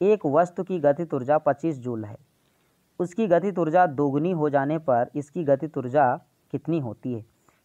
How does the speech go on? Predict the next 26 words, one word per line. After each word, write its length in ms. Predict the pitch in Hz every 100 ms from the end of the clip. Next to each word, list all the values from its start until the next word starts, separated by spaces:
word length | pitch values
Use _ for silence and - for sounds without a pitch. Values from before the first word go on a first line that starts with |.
| -
तो 60 | 143
गतिज 360 | 131 139 170
ऊर्जा 260 | 143 131 151
बराबर 360 | 131 117 127 143
होता 320 | 117 - 143
है, 100 | 143
काइनेटिक 500 | - 123 127 151 135
एनर्जी 360 | 123 113 139
बराबर 380 | 135 120 117 143 170 _ _ -
दोस्तों 300 | 117 - 147
होता 220 | 123 131
है 120 | 139
एक 180 | 139 139
बटे 260 | 131 123 131
दो 520 | 110 120 117 131 175 _ _ _ _ _ _ _ -
एम 400 | 127 147 175 202 -
वी 340 | 117 147 - 117
स्क्वायर। 440 | - - - - _ _ _ -
तो 100 | -
एक 220 | 151 165
बटे 260 | 160 160 175
दो 160 | 160 170
एम 180 | 160
वी 140 | 165 170
स्क्वायर, 380 | - 143 139 - _ _ _ _ _
तो 360 | 139 131 131